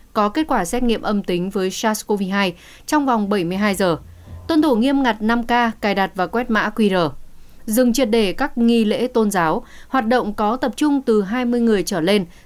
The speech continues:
tại các cơ sở tôn giáo tín ngưỡng, thờ tự. Dừng tất cả các hoạt động văn hóa, thể thao, giải trí tại các địa điểm công cộng. Các cơ quan, đơn vị, doanh nghiệp,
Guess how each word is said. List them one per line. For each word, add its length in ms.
tại 180
các 180
cơ 120
sở 300
tôn 180
giáo 260
tín 200
ngưỡng, 300
thờ 260
tự. 200
Dừng 240
tất 140
cả 200
các 80
hoạt 160
động 180
văn 140
hóa, 440
thể 140
thao, 360
giải 240
trí 360
tại 160
các 100
địa 140
điểm 200
công 180
cộng. 200
Các 140
cơ 160
quan, 240
đơn 180
vị, 200
doanh 240
nghiệp, 200